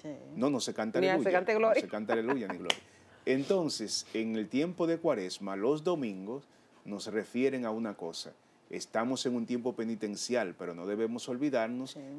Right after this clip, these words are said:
Speaker 2: que el domingo es el día en que
Speaker 1: Sí.
Speaker 2: Cristo ha vencido la muerte.
Speaker 1: Así
Speaker 2: Es el
Speaker 1: es.
Speaker 2: día en
Speaker 3: Así
Speaker 2: que actuó el
Speaker 3: es.
Speaker 2: Señor, dice el Salmo. Es el día excelente de todos los días. ¿Qué quiere decir?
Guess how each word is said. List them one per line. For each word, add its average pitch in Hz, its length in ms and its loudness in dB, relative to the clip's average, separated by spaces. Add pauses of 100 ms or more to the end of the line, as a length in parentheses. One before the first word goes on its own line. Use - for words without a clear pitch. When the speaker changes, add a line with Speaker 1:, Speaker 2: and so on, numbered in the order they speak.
Speaker 2:
que 110 80 0
el 117 100 4
domingo 127 440 0
es - 120 -8
el 101 200 -2
día 160 200 0
en 156 100 -6
que 104 100 -4
Speaker 1:
Sí. - 60 -12
Speaker 2:
Cristo 104 320 -6
ha 98 40 0
vencido 92 340 -4
la 82 120 -6
muerte. 80 280 -10
Speaker 1:
Así - 80 -8
Speaker 2:
Es - 120 -10
el 95 140 -4
Speaker 1:
es. - 40 -10
Speaker 2:
día 170 240 0
en 156 80 -4
Speaker 3:
Así 170 80 2
Speaker 2:
que 156 140 2
actuó 110 200 0
el 107 60 -2
Speaker 3:
es. 104 60 -10
Speaker 2:
Señor, 98 280 -6
dice 95 220 -8
el 92 80 -8
Salmo. 95 480 -6 (360)
Es 98 200 -2
el 101 200 0
día 160 460 0
excelente 104 680 -4
de 90 100 -6
todos 95 240 -4
los 87 240 -8
días. 80 300 -8
¿Qué 113 120 -10
quiere 139 200 0
decir? - 340 -4